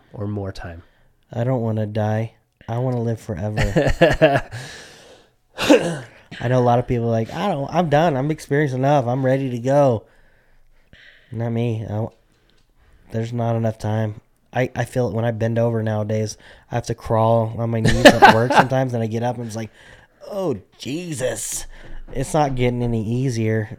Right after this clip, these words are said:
Speaker 1: Yeah.
Speaker 2: I'm sore every day. Hopefully, uh, hopefully my kids will, uh, have a fulfilled life and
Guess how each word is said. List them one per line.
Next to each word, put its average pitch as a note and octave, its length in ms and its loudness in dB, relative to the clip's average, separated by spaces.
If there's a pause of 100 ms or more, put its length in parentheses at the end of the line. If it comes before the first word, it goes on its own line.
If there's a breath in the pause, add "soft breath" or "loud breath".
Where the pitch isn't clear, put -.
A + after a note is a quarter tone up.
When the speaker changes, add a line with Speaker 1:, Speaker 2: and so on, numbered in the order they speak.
(140)
Speaker 1:
Yeah. F2+ 140 -6
Speaker 2:
I'm - 60 -6
sore A#2 480 0
every A#2+ 260 -2
day. A#2 400 -2 (2000 loud breath)
Hopefully, B2+ 580 2
uh, A#2+ 260 6 (1300 loud breath)
hopefully C3+ 680 -2 (460)
my A#2+ 180 -4
kids A#2 320 -6
will, A2 380 -2
uh, A2 220 0 (1600)
have A#2 160 -6
a A2+ 100 -4
fulfilled A2 480 -6
life G2+ 340 -4
and F#2+ 300 -8